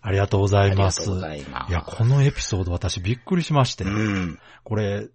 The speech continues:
Speaker 1: 番組の中でも言いましたけど、
Speaker 2: うん。
Speaker 1: 相当難しいんですよ、このゲーム。
Speaker 2: うん、うん、うん、言ってましたね。
Speaker 1: うん。
Speaker 2: うん。
Speaker 1: 六十三面ってすごいですよ、これマジで。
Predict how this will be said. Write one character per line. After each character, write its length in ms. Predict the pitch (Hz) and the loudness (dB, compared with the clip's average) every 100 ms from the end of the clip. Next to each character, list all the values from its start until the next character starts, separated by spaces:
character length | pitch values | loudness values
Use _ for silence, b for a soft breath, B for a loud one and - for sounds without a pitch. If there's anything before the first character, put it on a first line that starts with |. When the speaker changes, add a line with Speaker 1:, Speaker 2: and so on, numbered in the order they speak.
| _ | _
Speaker 1:
番 160 | 117 120 | -2 0
組 120 | 139 | 2
の 60 | 170 | 2
中 180 | 101 110 | 2 2
で 60 | |
も 60 | 95 | 2
言 80 | 117 | 4
い 20 | |
ま 100 | 123 | 4
し 60 | 113 | 4
た 80 | |
け 100 | 87 | -2
ど、 220 | 87 85 87 | -6 -10 -4
Speaker 2:
う 100 | 101 | -2
ん。 300 | 95 82 87 | -2 -4 -8
Speaker 1:
相 380 | - - 185 233 | -8 2 6 6
当 220 | - 214 | 8 6
難 100 | 196 185 175 | 6 6 6
し 60 | 117 | 6
い 40 | |
ん 20 | |
で 40 | 87 | -2
す 20 | |
よ、 80 | 98 | -6
こ 80 | 95 | -6
の 80 | |
ゲ 80 | 95 | 0
ー 40 | 113 | 2
ム。 320 | 117 87 92 95 | 2 0 -6 -4
Speaker 2:
う 40 | |
ん、 40 | 104 | 0
う 20 | |
ん、 240 | 101 87 - | 0 -4 -8
う 60 | 101 | -6
ん、 120 | 95 | -4
言 80 | 80 | -6
っ 20 | |
て 160 | - 85 | -8 -8
ま 160 | 82 | -8
し 60 | - | -8
た 120 | 73 | -10
ね。 340 | 80 87 82 - | -6 -6 -4 2
Speaker 1:
う 40 | |
ん。 360 | 135 120 87 82 _ 95 | 6 6 4 -4 _ -6
Speaker 2:
う 40 | |
ん。 140 | 90 | 0
Speaker 1:
六 340 | 107 160 - 220 | 0 0 2 2
十 220 | 226 226 | 4 2
三 280 | - 98 98 | 0 -2 2
面 200 | 104 123 | 2 2
っ 20 | |
て 120 | 92 | 0
す 360 | - - - 127 | -8 -10 -2 6
ご 180 | 254 151 | 8 8
い 40 | |
で 100 | 85 | 6
す 60 | - | -6
よ、 80 | |
こ 120 | - 85 | -10 -6
れ 80 | |
マ 120 | 90 101 | -2 -2
ジ 120 | 92 | -4
で。 120 | 92 | -14